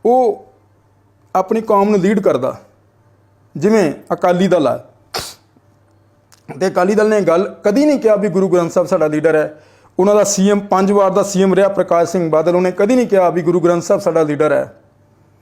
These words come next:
ਇੰਨੇ ਵੱਡੇ ਵੱਡੇ ਹੋਰ ਪੋਲੀਟੀਕਲ ਪਾਰਟੀਆਂ, ਕਿਸੇ ਨੇ ਨਹੀਂ ਕਿਹਾ ਲੀਡਰ ਹੈ, ਕਿਉਂਕਿ ਉਹਨਾਂ ਨੂੰ ਪਤਾ ਹੈ ਗੁਰੂ ਦਾ ਕਨਸੈਪਟ ਕੀ ਹੈ ਤੇ ਸਿੱਖ ਦਾ ਗੁਰੂ ਨਾਲ ਸੰਬੰਧ ਕੀ ਹੈ।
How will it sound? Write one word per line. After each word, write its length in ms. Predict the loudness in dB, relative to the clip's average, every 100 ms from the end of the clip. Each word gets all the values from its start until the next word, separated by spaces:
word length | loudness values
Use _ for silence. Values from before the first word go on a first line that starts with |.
| _ -20 _ -8
ਇੰਨੇ 400 | -2 0 0 -4 -4
ਵੱਡੇ 200 | 0 0
ਵੱਡੇ 260 | 0 0 2
ਹੋਰ 220 | 0 0
ਪੋਲੀਟੀਕਲ 400 | 0 -2 -2 -2
ਪਾਰਟੀਆਂ, 400 | 0 -2 -2 -4
ਕਿਸੇ 200 | -4 -4
ਨੇ 60 |
ਨਹੀਂ 140 | -4 -2
ਕਿਹਾ 160 | -2
ਲੀਡਰ 300 | -2 0 -2
ਹੈ, 200 | -2 -6 -14 _
ਕਿਉਂਕਿ 220 | -10 -6 -2
ਉਹਨਾਂ 120 | -2
ਨੂੰ 80 | -2
ਪਤਾ 360 | -2 0 0
ਹੈ 240 | 0 -6 -20 -14
ਗੁਰੂ 300 | -6 -2 0
ਦਾ 380 | 2 0 -2 -14 _ _
ਕਨਸੈਪਟ 460 | -4 -2 -2 -2 -4
ਕੀ 280 | -6 0 0
ਹੈ 200 | 0 -6 -20 _ _ -8
ਤੇ 80 | -8
ਸਿੱਖ 380 | -2 -2 0 0
ਦਾ 140 | 0
ਗੁਰੂ 240 | 0 -2
ਨਾਲ 140 | 0 -2
ਸੰਬੰਧ 420 | -2 -2 0 0
ਕੀ 260 | -4 -14
ਹੈ। 60 | -16